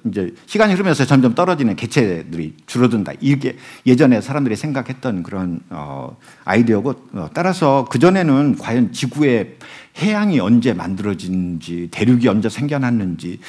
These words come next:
이런 것에 대한 아이디어가 별로 없었는데 이 사람들이 이 논문을 발표하면서 발표한, 어, 이 생각해낸, 어, 이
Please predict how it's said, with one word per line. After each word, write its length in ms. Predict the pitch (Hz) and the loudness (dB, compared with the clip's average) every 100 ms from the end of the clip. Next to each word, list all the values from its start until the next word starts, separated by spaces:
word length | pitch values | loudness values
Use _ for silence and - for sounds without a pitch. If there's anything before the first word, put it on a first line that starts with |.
| - | -6
이런 360 | 120 156 170 160 | 2 2 2 0
것에 220 | 151 - | -2 -2
대한 200 | 123 107 | -2 -2
아이디어가 420 | 85 127 135 110 | 0 2 2 -2
별로 180 | - 107 | -2 -4
없었는데 680 | 110 - 131 113 135 107 85 - - - | -4 0 0 0 -2 -6 -8 -16 -14 -6
이 60 | 143 | -2
사람들이 640 | 190 190 156 143 110 - | 0 0 0 2 2 0
이 200 | 123 135 | 0 2
논문을 320 | 113 139 147 123 | 4 4 4 2
발표하면서 800 | 123 117 131 110 95 82 117 123 | 0 -4 -2 -2 -4 -8 -10 -10
발표한, 460 | - 113 - 113 95 | -8 -8 -4 -4 -4
어, 280 | 98 85 78 - - - - - | -4 -4 -4 -8 -20 -20 -20 -8
이 180 | 87 82 | -6 -4
생각해낸, 800 | 156 156 139 127 98 80 69 - _ _ - | -4 -2 -2 -2 -2 -2 -6 -12 _ _ -14
어, 100 | 76 - - | -14 -14 -18
이 240 | - 78 | -12 -12